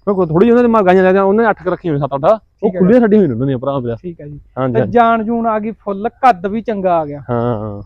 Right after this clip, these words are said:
Speaker 2: ਕੱਦ ਵਿੱਡ ਵੀ ਚੰਗਾ ਤੇ ਜਾਨ ਵੀ ਚੰਗੀ ਆ ਤੇ ਪਿਛਲੇ ਬੰਨੇ ਨੂੰ ਆਰਡਰ ਹੁਣ ਇਹ ਬਣਾਊਗੀ, ਕਿਉਂਕਿ ਗਾਵਾਂ ਦਾ ਸਿਸਟਮ ਇਹ ਹੁੰਦਾ ਬਾਈ, ਇਹ ਕਈ ਵਾਰੀ ਮੌਕੇ ਦੀ ਤਿਆਰੀ ਮਾਰ ਜਾਂਦੀਆਂ
Speaker 1: ਹਾਂ,
Speaker 2: ਬਾਬਾ, ਹਨਾ?
Speaker 1: ਪਲਾਈਆਂ ਬਹੁਤ ਛੁੱਟੀਆਂ ਨੇ ਹੁਣੀ ਬੈਠ ਦੇ।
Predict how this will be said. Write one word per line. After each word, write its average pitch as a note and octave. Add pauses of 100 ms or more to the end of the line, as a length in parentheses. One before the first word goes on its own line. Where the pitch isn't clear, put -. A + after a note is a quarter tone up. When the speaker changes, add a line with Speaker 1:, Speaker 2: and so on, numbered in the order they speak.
(180)
Speaker 2:
ਕੱਦ F3+
ਵਿੱਡ G3
ਵੀ A#3+
ਚੰਗਾ A3+
ਤੇ G#3+
ਜਾਨ G3
ਵੀ A3
ਚੰਗੀ G#3+
ਆ G#3
ਤੇ G#3+ (220)
ਪਿਛਲੇ G#3+
ਬੰਨੇ G#3
ਨੂੰ G#3+
ਆਰਡਰ G3+
ਹੁਣ G#3
ਇਹ G#3+
ਬਣਾਊਗੀ, G3
ਕਿਉਂਕਿ G#3+
ਗਾਵਾਂ G3+
ਦਾ G#3
ਸਿਸਟਮ G3+
ਇਹ G#3+
ਹੁੰਦਾ G3
ਬਾਈ, G#3+ (480)
ਇਹ B3
ਕਈ B3+
ਵਾਰੀ C#4
ਮੌਕੇ B3
ਦੀ A#3+
ਤਿਆਰੀ B3+
ਮਾਰ G#3
ਜਾਂਦੀਆਂ F3+
Speaker 1:
ਹਾਂ, D3
Speaker 2:
ਬਾਬਾ, D3+
ਹਨਾ? G#3
Speaker 1:
ਪਲਾਈਆਂ A3
ਬਹੁਤ G#3+
ਛੁੱਟੀਆਂ A3+
ਨੇ A3
ਹੁਣੀ G3+
ਬੈਠ F#3+
ਦੇ। F#3